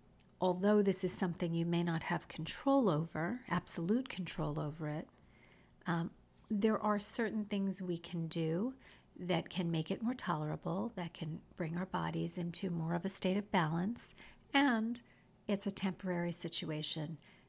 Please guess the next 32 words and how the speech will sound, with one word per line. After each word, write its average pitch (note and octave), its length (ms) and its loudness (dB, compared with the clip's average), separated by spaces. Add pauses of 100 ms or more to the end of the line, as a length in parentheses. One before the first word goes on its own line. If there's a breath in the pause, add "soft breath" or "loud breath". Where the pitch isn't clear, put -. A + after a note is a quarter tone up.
(120)
that D#3+ 160 0
we F3+ 120 0
will D#3 300 0
eventually D3+ 880 -2
move D3+ 240 0
out C#3+ 240 -2
of. - 160 -8 (840 soft breath)
Uh, F3+ 220 -6
the G3 120 2
idea G3 400 4
is F3 260 -4 (100)
that, D3+ 180 -6 (360 loud breath)
you F3 100 0
know, D3+ 100 0
we F3 140 0
wanna F#3+ 320 4
always F3 580 2 (320 loud breath)
think F3+ 220 2
about D#3+ 340 0
it D#3+ 240 -2
as, E3 460 -2 (1200 soft breath)
uh, F#3 100 4 (280)
not, G#3 400 8 (100)
not G#3 280 8
as F#3 160 4
if F3 180 2
your E3+ 100 2
body E3 360 2
is D#3 160 -2
working D#3+ 400 0
against A#3 640 2
you, D3 320 -4